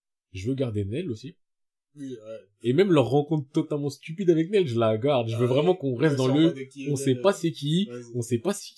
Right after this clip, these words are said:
Speaker 1: cette bouffonne ce qu'elle fout là. Et je veux qu'on ait
Speaker 2: C'est
Speaker 1: le
Speaker 2: vrai.
Speaker 1: même shock value, euh... Ah, clairement, Nelly, elle, c'est une waifu de ouf. Nelly, elle, c'est, Nelly, elle, c'est Nel, c'est, je vais la garder, Nel.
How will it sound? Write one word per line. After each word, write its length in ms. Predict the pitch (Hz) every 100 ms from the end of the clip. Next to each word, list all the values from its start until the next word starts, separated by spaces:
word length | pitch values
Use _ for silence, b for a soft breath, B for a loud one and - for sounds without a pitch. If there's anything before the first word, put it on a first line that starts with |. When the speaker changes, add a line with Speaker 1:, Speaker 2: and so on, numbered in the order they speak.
| 160
Speaker 1:
cette 120 | 139
bouffonne 360 | 131 127 160 147
ce 60 | -
qu'elle 120 | 139
fout 200 | - 127
là. 240 | 117 143 - _ _ _ _ _ _ _
Et 100 | 131
je 100 | 123
veux 60 | 160
qu'on 120 | 160
ait 80 | 147
Speaker 2:
C'est 40 |
Speaker 1:
le 80 | 139
Speaker 2:
vrai. 40 | 143 185
Speaker 1:
même 60 |
shock 260 | 175 180 143
value, 500 | 143 147 160 165 151
euh... 520 | 127 113 98 80 101 - _ _ _ _ _ _ _ _ _ _ -
Ah, 160 | 123
clairement, 460 | 120 113 127 113 92
Nelly, 220 | 92 113
elle, 80 | 113
c'est 120 | 87
une 80 | 85
waifu 320 | 87 90 90
de 100 | 85
ouf. 300 | 87 165 110 95
Nelly, 220 | 98 110
elle, 100 | 98
c'est, 120 | 90 87 82 82 85 90 _ _ _ _ 92
Nelly, 180 | 101 117
elle, 80 |
c'est 160 | - 90
Nel, 480 | 120 220 180 135 110
c'est, 640 | 113 98 92 87 85 - _ _ - _ _ -
je 120 | 90
vais 40 | 90
la 140 | 85
garder, 420 | 82 139 185 185 147
Nel. 240 | 113